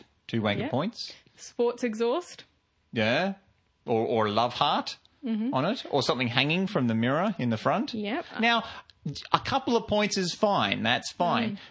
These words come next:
Speaker 1: But there's gotta be a certain amount of points where you're like, "Actually, that's too
Speaker 2: Yeah.
Speaker 1: many points. That
Speaker 2: Yes.
Speaker 1: guy is someone to be avoided." Black
Speaker 2: Mm.
Speaker 1: ute,
Speaker 2: Mm-hmm.
Speaker 1: generally, uh, uh, no fear sticker, that's seven points.
Speaker 2: Yep. Um, for me, the
Speaker 1: Metal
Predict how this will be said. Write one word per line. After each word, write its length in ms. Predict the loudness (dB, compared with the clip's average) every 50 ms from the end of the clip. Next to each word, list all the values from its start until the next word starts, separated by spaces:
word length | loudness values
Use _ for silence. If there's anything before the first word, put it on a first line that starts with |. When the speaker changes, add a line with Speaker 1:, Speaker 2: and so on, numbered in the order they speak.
| -4 _
Speaker 1:
But 160 | 0 2 2
there's 160 | 2 0 0
gotta 160 | 2 2 2 2
be 80 | 2 0
a 80 | 0
certain 220 | 2 2 0 2 2
amount 180 | 0 0 0
of 60 | 0
points 180 | 0 0 0 2
where 60 | 2
you're 60 | 2 2
like, 140 | 2 0 0
"Actually, 220 | -2 -2 -2 0 2
that's 240 | 2 2 2 0 0
too 140 | 0 2
Speaker 2:
Yeah. 40 | 2
Speaker 1:
many 220 | 4 4 2 2 0
points. 420 | 0 0 2 2 0 0 -2 0
That 180 | 0 0 2 2
Speaker 2:
Yes. 40 | 2
Speaker 1:
guy 200 | 2 2 2 0
is 140 | 0 0 0
someone 260 | 0 0 0 -2 -4
to 80 | -4
be 120 | -2 0 0
avoided." 420 | 0 2 0 0 0 -2 -4 -12 -16 -20 _ _
Black 260 | 2 2 2 2 0
Speaker 2:
Mm. 40 | 0 0
Speaker 1:
ute, 360 | 2 2 2 0 -2 -6 -12 -14 _ _ _ _ _ -8
Speaker 2:
Mm-hmm. 160 | -6 -4 -2 -2
Speaker 1:
generally, 640 | 0 2 2 2 2 2 0 0 0 0 -2 -2
uh, 80 | -2 -2
uh, 360 | -2 0 0 0 0 0 -4 -8 -12 -8 -4
no 240 | 0 2 2 2 2
fear 200 | 2 2 2 2
sticker, 340 | 2 0 0 2 2 2 2
that's 260 | 2 0 -2 -2 0
seven 320 | 2 2 2 2 2 0
points. 400 | 2 2 2 2 0 0 -2 -2
Speaker 2:
Yep. 220 | -2 -2 -2 -4 -6 _ -14 -8 -4
Um, 380 | -2 0 0 0 0 -2 -4 -6 -10
for 180 | -10 -4 -2 0
me, 260 | 0 0 0 -2 -2
the 280 | 0 0 0 -2 -2 0
Speaker 1:
Metal 380 | 2 2 4 4 4 2 0